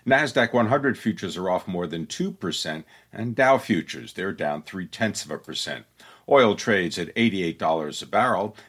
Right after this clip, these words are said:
Natural gas futures are falling seven percent. The ten-year U S Treasury yields one point seven eight percent.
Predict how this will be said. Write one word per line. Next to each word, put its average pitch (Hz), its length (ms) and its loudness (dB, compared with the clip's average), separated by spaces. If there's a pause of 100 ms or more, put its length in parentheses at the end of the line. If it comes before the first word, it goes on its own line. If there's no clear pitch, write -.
Natural 127 380 2
gas 131 340 2
futures 90 400 -6
are 101 60 -6
falling 78 440 -6
seven 64 420 -10
percent. - 560 -4 (400)
The 78 80 -10
ten-year 87 580 -2
U 90 300 -2
S 82 140 -4
Treasury 107 440 -4
yields 82 460 -6
one 85 220 -4
point 76 340 -10
seven 76 320 -6
eight 117 240 -4
percent. 98 420 -4